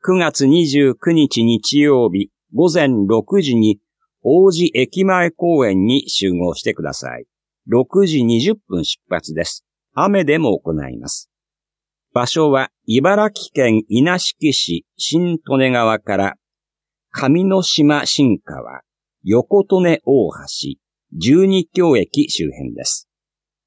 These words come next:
定員は申し込み順で四十五名。費用は五千円。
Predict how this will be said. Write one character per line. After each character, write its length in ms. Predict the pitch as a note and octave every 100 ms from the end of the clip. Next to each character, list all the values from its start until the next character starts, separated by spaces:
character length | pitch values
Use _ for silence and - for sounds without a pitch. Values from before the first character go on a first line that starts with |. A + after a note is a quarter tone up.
| _ _ _ _ _ -
定 180 | F#3
員 240 | G3 F3+ D#3
は 160 | D3+ -
申 320 | B2+ F#3+ F#3+
し 60 |
込 140 | - E3
み 100 | D3+
順 240 | D3 C#3+
で 160 | C3+ C3
四 300 | F#3 A3 E3+
十 240 | A#2+ D2+
五 180 | C2+ A#2
名。 300 | F#2 C2 A#1+ _ _ _ _ _ -
費 120 | G#3+
用 240 | G#3 C#3
は 160 | B2 A2+
五 180 | F#2 F2
千 360 | - C3 A#2+
円。 280 | G#2+ F2+ C#2+